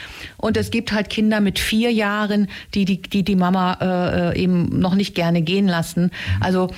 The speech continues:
Speaker 1: von daher ist so, also, mm, ich, ich, ich tue mich da echt schwer, da jetzt so, so ein Alter zu nennen. Ähm,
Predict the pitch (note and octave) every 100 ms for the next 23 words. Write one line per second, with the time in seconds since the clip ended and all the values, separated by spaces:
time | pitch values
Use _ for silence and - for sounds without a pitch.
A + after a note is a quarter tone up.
0 | - - F#3+ F#3 G#3 A3+ G#3 G3 - F#3+
1 | F#3+ F#3+ - - - A#2 A#2 - - F3
2 | E3 - - - - A2 - - - -
3 | - - - - - - - E3+ - G3+
4 | A3+ A#3 A3 - F#3 - F#3+ - - F3+
5 | F#3 G3+ G3 F#3+ F#3 F#3 F#3 F3 F3 -
6 | F#3 A#3+ B3 A3+ - G#3+ G3 G3 G3 G3
7 | - - - - - F#3 F#3 F#3 F#3 F#3